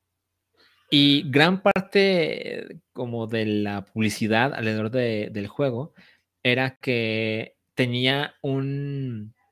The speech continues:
eh, digamos, el cast de voces era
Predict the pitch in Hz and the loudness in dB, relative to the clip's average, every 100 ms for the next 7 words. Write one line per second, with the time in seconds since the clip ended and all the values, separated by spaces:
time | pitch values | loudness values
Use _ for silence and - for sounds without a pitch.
0 | - _ _ _ _ _ _ - - - | -20 _ _ _ _ _ _ -14 -10 -8
1 | - 170 117 120 135 - 117 - - 123 | -8 -6 -4 -4 -6 -6 -6 -2 4 4
2 | 139 - - - 117 110 120 - 196 - | 4 0 -12 -2 -2 2 0 0 -4 -6
3 | - _ _ _ _ _ _ _ 120 123 | -16 _ _ _ _ _ _ _ 0 0
4 | 123 131 | -2 -6